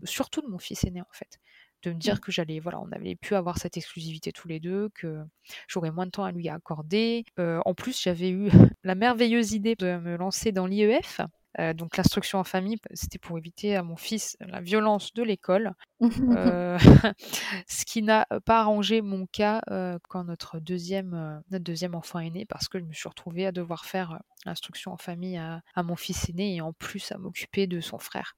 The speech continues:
Speaker 1: euh, de quelques mois à peine à ce moment-là. Donc ça n'a pas aidé à, à aller bien. <laughs>
Speaker 2: Est-ce que, est-ce que tu penses que tu étais déjà en dépression à ce moment-là ?
Speaker 1: Je pense que pendant ma grossesse, oui. D'ailleurs, ma gynécologue à l'époque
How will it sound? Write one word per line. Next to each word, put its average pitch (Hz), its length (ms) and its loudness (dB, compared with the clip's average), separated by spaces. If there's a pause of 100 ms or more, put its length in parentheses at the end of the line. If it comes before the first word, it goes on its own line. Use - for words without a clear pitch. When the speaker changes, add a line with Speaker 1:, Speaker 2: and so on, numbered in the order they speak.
Speaker 1:
euh, 185 100 0
de 175 140 -6
quelques - 320 -2
mois 190 340 -2
à 175 80 -8
peine 190 220 -2
à 175 80 -4
ce - 140 -2
moment-là. 165 420 -4
Donc 175 140 -12
ça - 260 -4
n'a 165 120 -2
pas 202 220 6
aidé 180 420 0
à, - 200 -10 (600)
à 180 100 -4
aller 175 180 0
bien. 170 240 -2 (100)
<laughs> - 120 -10
Speaker 2:
Est-ce - 560 8
que, 277 420 2
est-ce - 100 -4
que 277 100 -8
tu 247 140 -6
penses 269 240 -2
que 247 80 2
tu 226 200 -6
étais 190 180 -4
déjà 202 320 0
en 233 100 4
dépression 190 560 -4
à 196 60 -4
ce - 140 -10
moment-là ? 175 400 -6 (220)
Speaker 1:
Je 202 200 2
pense 262 280 4
que 220 120 -2
pendant 202 300 0
ma 196 120 2
grossesse, 196 540 4 (180)
oui. 185 540 -8
D'ailleurs, 190 480 4
ma 185 160 0
gynécologue 190 640 -2
à 185 80 -2
l'époque 180 480 -4